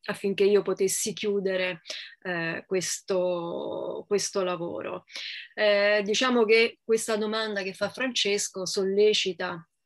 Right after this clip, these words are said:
una piccola riflessione, eh, su quanto di disponibile, eh, c'è già, c'era già elaborato su questo argomento. E beh, quello che c'era di elaborato,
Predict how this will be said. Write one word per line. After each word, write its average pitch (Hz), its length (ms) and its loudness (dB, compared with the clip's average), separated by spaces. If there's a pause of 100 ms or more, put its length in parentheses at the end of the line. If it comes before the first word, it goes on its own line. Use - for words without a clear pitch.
(680)
una 190 300 -4
piccola 190 500 0
riflessione, 185 1120 0 (520)
eh, - 260 -8
su - 260 -8
quanto 208 360 0
di 185 120 -4
disponibile, 180 1120 -2 (360)
eh, 180 840 -8 (460)
c'è 185 300 -4
già, 202 440 0 (120)
c'era 190 560 -2
già 208 400 0 (180)
elaborato 196 720 0
su 185 160 -2
questo 185 320 -6
argomento. 175 640 -6
E 226 60 0
beh, 185 180 -4
quello 185 220 0
che 175 140 -4
c'era 190 360 -2
di 180 140 -4
elaborato, 180 840 -4